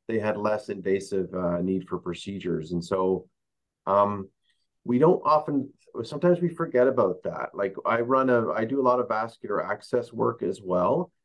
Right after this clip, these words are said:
And it, it, it strikes me how often we see people who have, say, very small veins, um, and it's gonna be, it's obvious that they're gonna, their H D access is gonna be a challenge right from the get-go,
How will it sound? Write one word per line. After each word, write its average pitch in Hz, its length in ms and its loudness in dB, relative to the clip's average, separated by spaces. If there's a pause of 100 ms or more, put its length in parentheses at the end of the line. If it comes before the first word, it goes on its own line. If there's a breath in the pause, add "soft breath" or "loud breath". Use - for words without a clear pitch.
(200)
And 107 260 0
it, 113 260 0 (260)
it, 117 220 0
it 120 160 -4
strikes - 460 -2
me 135 140 0
how 117 220 0
often 120 360 2
we 107 140 -2
see 117 240 -8
people 113 360 -4
who 101 120 0
have, 98 180 0
say, 98 220 0
very 107 460 2
small 101 460 -2
veins, 95 540 -6 (520)
um, 95 400 0 (240)
and 98 180 2
it's 92 160 -6
gonna 107 220 0
be, 104 360 -4 (120)
it's 98 200 -2
obvious 104 440 0
that - 120 -4
they're 98 120 -2
gonna, 101 320 -2
their 92 320 0 (160)
H 107 240 -8
D 107 100 -2
access 101 300 -2
is 95 140 -14
gonna 98 180 -4
be 98 80 -4
a 95 40 -2
challenge 98 560 -2
right 92 300 -2
from 107 160 -4
the 95 80 -2
get-go, 95 640 2